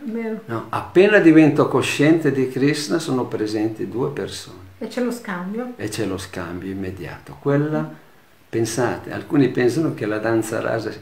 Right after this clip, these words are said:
Speaker 2: quella è la danza rasa.
Speaker 1: C'è anche la danza rasa dove si
Speaker 2: No,
Speaker 1: balla
Speaker 2: eh,
Speaker 1: nel
Speaker 2: vabbè,
Speaker 1: mondo
Speaker 2: ma
Speaker 1: spirituale,
Speaker 2: quello, sì,
Speaker 1: però
Speaker 2: ma il, il,
Speaker 1: Ah.
Speaker 2: la danza,
Speaker 1: Eh, sì.
Speaker 2: ogni, hai detto, prima hai detto ogni canto,
Speaker 1: Sì.
Speaker 2: lì la Brahma Samhita dice, ogni parola è un canto, ogni passo è una danza.
Speaker 1: Mm-mm.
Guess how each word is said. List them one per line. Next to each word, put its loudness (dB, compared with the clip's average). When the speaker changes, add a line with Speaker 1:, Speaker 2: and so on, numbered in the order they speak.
Speaker 2:
quella -4
è -2
la -6
danza -8
rasa. -18
Speaker 1:
C'è -8
anche 2
la 2
danza -2
rasa 4
dove 0
si -4
Speaker 2:
No, 4
Speaker 1:
balla 8
Speaker 2:
eh, 4
Speaker 1:
nel 2
Speaker 2:
vabbè, 10
Speaker 1:
mondo 8
Speaker 2:
ma 6
Speaker 1:
spirituale, 8
Speaker 2:
quello, 10
sì, 4
Speaker 1:
però 12
Speaker 2:
ma 6
il, 6
il, 4
Speaker 1:
Ah. 2
Speaker 2:
la 10
danza, 6
Speaker 1:
Eh, -4
sì. -2
Speaker 2:
ogni, 2
hai -6
detto, 0
prima -2
hai -4
detto -4
ogni -2
canto, -4
Speaker 1:
Sì. -4
Speaker 2:
lì 0
la -4
Brahma 2
Samhita 0
dice, 2
ogni 6
parola 2
è 4
un 4
canto, -4
ogni 0
passo -2
è -2
una -4
danza. -10
Speaker 1:
Mm-mm. -14